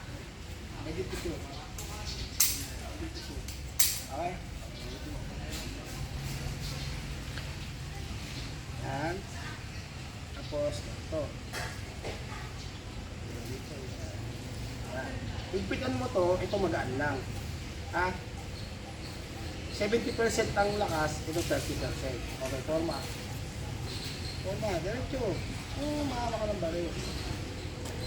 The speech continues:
Diretso mo to. Yan.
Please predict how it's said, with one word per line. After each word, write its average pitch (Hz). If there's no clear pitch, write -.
Diretso 247
mo 180
to. 185
Yan. 143